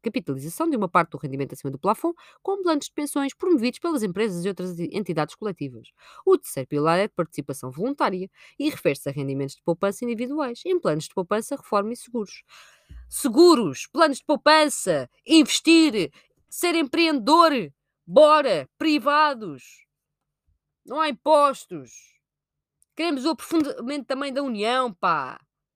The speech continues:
União Europeia, mercado único não pode ser tratado de forma parcelarmente diferente. Mão invisível, ok?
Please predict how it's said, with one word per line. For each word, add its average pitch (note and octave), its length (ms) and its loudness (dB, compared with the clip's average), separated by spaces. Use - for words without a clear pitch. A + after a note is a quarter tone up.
União C#4 160 -2
Europeia, A3+ 640 0
mercado A3+ 420 0
único C#4 260 -4
não C#4 120 -8
pode C#4+ 200 0
ser C#4+ 80 -8
tratado B3+ 360 -2
de - 40 -20
forma C4 280 0
parcelarmente C4 600 -6
diferente. A#3+ 580 -2
Mão E4 200 6
invisível, D4 1040 0
ok? D4+ 420 -6